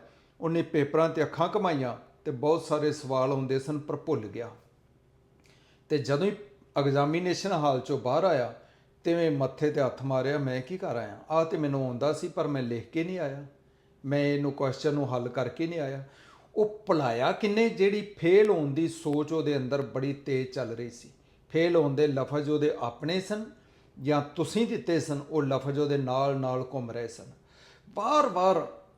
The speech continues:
ਉਹਦੇ ਨਾਲ ਨਾਲ ਇਹ ਲਫ਼ਜ਼ ਕੰਮ ਕਰ ਰਹੇ ਸਨ। ਪਿਓ ਕਹਿੰਦਾ ਸੀ, "ਫੇਲ ਨਾ ਹੋਈ," ਭਰਾ ਕਹਿੰਦਾ ਸੀ, ਮਾਂ ਕਹਿੰਦੀ ਸੀ, ਉਹ ਆਪ ਵੀ ਸੋਚਦਾ ਸੀ,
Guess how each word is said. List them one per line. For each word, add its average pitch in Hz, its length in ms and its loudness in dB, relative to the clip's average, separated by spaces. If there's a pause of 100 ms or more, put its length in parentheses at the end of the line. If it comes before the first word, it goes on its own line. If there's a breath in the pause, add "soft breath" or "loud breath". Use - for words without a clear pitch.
ਉਹਦੇ 156 500 2 (180)
ਨਾਲ 143 440 4
ਨਾਲ 143 240 4
ਇਹ 143 120 0
ਲਫ਼ਜ਼ 135 320 -2
ਕੰਮ 135 260 -2
ਕਰ 135 180 -2
ਰਹੇ 135 200 -2
ਸਨ। 135 260 -4
ਪਿਓ 151 300 2
ਕਹਿੰਦਾ 143 340 -2
ਸੀ, 139 200 -6
"ਫੇਲ 143 340 0
ਨਾ 139 120 0
ਹੋਈ," 131 320 -6 (480 loud breath)
ਭਰਾ 139 280 4
ਕਹਿੰਦਾ 147 380 2
ਸੀ, 143 200 -4
ਮਾਂ 139 320 2
ਕਹਿੰਦੀ 151 340 -4
ਸੀ, 151 160 -6
ਉਹ 185 100 -2
ਆਪ 226 180 0
ਵੀ 226 160 -4
ਸੋਚਦਾ 156 460 0
ਸੀ, 139 200 -4